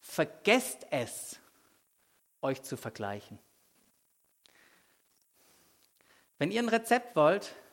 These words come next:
für ein furchtbares, unfreies Leben, wenn ihr das haben wollt,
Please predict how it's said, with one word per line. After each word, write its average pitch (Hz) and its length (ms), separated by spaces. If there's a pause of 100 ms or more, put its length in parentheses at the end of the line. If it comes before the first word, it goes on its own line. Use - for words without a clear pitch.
(760)
für - 140
ein 165 80
furchtbares, 151 1040 (540)
unfreies 170 600
Leben, 110 320 (1000)
wenn 165 100
ihr 170 60
das 269 220
haben 175 260
wollt, 104 280